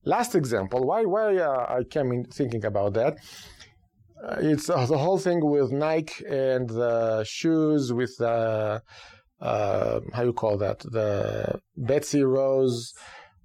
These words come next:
uh, flag, the thirteen stars, something like that. See, I'm not an American, I'm naturalized citizen,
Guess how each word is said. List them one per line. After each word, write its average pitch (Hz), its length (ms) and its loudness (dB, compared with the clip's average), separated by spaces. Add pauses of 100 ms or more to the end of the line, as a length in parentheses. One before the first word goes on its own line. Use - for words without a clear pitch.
uh, 113 240 0
flag, 147 460 0
the 113 120 0
thirteen 147 520 2
stars, 143 460 0
something 135 260 -2
like 131 220 0
that. 131 360 0
See, 165 260 -2 (560)
I'm 156 100 2
not 190 160 2
an 190 80 2
American, 147 680 0 (340)
I'm 120 180 -2
naturalized 139 400 2
citizen, 120 500 0